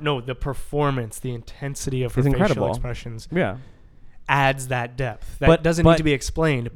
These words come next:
Speaker 2: but once
Speaker 1: but
Speaker 2: again, I'm saying
Speaker 1: he
Speaker 2: not,
Speaker 1: doesn't get the
Speaker 2: that wasn't
Speaker 1: credit for
Speaker 2: only
Speaker 1: that.
Speaker 2: performance. Those emotional beats that she delivered were written.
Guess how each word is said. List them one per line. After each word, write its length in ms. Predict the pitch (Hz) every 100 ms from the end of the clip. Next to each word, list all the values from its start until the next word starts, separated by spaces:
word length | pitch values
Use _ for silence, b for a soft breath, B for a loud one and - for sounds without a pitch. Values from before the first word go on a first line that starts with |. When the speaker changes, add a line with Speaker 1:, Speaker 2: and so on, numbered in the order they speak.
| 127
Speaker 2:
but 300 | 160 170 170
once 120 | 165
Speaker 1:
but 60 | 175
Speaker 2:
again, 180 | 180 165
I'm 140 | 156
saying 300 | 180 156 147 - - _ 131
Speaker 1:
he 60 |
Speaker 2:
not, 180 | 143 165
Speaker 1:
doesn't 200 | 165 151
get 80 | 143
the 60 | 151
Speaker 2:
that 140 | 151
wasn't 260 | 170 175 160
Speaker 1:
credit 180 | 170
for 60 | 143 151
Speaker 2:
only 380 | 156 156 151 135
Speaker 1:
that. 80 | -
Speaker 2:
performance. 1040 | 135 - - - - - 143 131 110 - - _ _ _ _ _ - -
Those 280 | 139 156 160
emotional 320 | 160 156 151
beats 200 | 135 135
that 100 | 123
she 100 | 131
delivered 320 | 117 117 110
were 140 | 101 95
written. 420 | 82 82 73